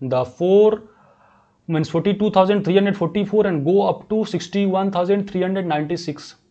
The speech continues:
Okay. And for the electronics and communication engineering, that is cutoff range start from thirty-four thousand three hundred thirty-two and goes up to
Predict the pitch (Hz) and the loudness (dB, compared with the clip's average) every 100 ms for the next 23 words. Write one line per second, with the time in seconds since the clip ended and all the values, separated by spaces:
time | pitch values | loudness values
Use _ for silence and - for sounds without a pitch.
0 | - - 214 220 - _ _ _ _ _ | -14 -6 -6 -6 -16 _ _ _ _ _
1 | _ _ - 135 139 139 156 156 156 156 | _ _ -6 -2 -2 0 2 4 4 4
2 | 170 160 165 190 196 196 190 180 175 180 | 2 2 2 -2 -2 -2 -2 -2 -2 -2
3 | 208 202 202 214 196 156 170 170 - 165 | 0 0 0 -2 0 0 0 -2 -2 0
4 | 185 180 180 175 175 196 214 - _ _ | 0 -2 0 0 0 -4 -4 -12 _ _
5 | 139 135 147 185 196 185 196 185 175 185 | -8 -6 -2 -2 0 0 0 0 -2 -2
6 | 185 - 151 151 196 196 - 214 240 - | -4 -6 -8 -4 -2 -2 -2 -2 -2 -6
7 | - 147 135 185 196 - 151 - - 226 | -10 -4 0 2 0 -2 -4 -4 -6 -4
8 | 233 | -4